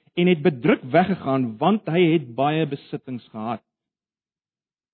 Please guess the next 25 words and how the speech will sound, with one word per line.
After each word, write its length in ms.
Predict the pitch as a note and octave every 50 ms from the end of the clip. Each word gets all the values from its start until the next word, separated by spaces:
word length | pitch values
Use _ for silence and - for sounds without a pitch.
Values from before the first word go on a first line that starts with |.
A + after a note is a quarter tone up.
| _ _ _ _ _ _ _ _ _ _ _ _ _ _ _ _ _ _ _ - A#2+
Jesus 400 | C3 G3+ B3+ - - G#3+ F3+ - -
kyk 220 | G3+ G3 F3+ - -
toe 80 | E3+ E3
na 100 | - -
sy 120 | D#3 C#3+
disippels 400 | C#3 - - G#3+ F3+ - E3+ C#3+
rondom 380 | C#3 C#3+ D3+ F3 D#3+ E3 D3+ C#3
hom 100 | C3 B2+
en 60 | - -
sê 140 | C#3+ C3+ -
vir 120 | - C3+
hulle, 160 | C3 B2+ A#2 - _ _ _ _ -
"Hoe 140 | E3 B3+ D#4
moeilik 500 | C4 D#4+ D#4 B3 F#3 C#3 B2+ A#2+ - -
sal 160 | - D3 F3
iemand 240 | F#3 F3+ F#3+ F3 D#3
wat 120 | E3+ -
ryk 360 | D#3 C#3+ D3 G3 B3+ A#3 -
is 160 | C3+ B2+ - -
in 60 | D3
die 120 | C3+ C#3 - -
koninkryk 500 | F3 G3 G3 G3+ F3+ - E3+ D#3 C#3+ -
van 120 | - C#3 C3+
God 220 | _ - D#3 - _ -
kom?" 200 | E3 B2+ -